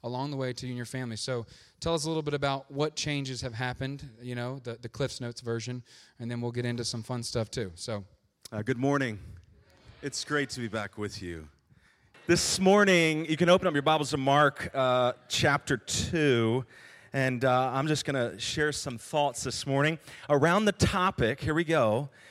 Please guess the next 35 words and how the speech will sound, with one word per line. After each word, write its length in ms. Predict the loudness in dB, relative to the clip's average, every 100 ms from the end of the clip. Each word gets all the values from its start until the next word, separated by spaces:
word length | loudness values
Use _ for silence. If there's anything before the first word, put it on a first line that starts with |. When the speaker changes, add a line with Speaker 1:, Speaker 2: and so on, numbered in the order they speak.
| -20 -8
Speaker 2:
um, 460 | -4 0 0 -2 -2
around 340 | 2 2 2 0
the 80 |
topic, 720 | -2 -2 -4 -2 -2 -2 -6 -14 -16 -10
the 220 | 0 0
other 340 | 2 4 6 4
way 480 | 4 2 2 0 0
around, 960 | 0 0 -2 -2 -2 -4 -4 -6 -8 -10 _ _ -12 2
rethinking 760 | 6 6 4 0 0 -4 -4
mission. 500 | -2 -2 -2 -4 -8 -16 -20 -18 0
So 140 | 2
I 20 |
understand 600 | 4 2 0 0 0 0 0
you're 140 | -2
in 120 | 0
a 60 | -2
series 760 | -2 0 2 2 2 0 -2
called 380 | -4 -4 -4 -6
Core, 500 | 0 4 6 4 0
is 140 | -2
that 180 | 0 0
right? 300 | 0 -2 -4 _ _ -20 -20 -20 -4
Last 340 | 2 4 4
week, 240 | 0 -2 -2
Pastor 380 | -8 -6 -6 -8
Drew, 400 | -4 -2 0 0
do 60 |
you 60 | -4
call 180 | -2 -4
him 60 |
Pastor 260 | -2 -4 -2
Drew? 200 | -2 0
Where's 220 | 0 -2
Pastor 320 | -4 -10 -10
Drew? 300 | -8 -8 -8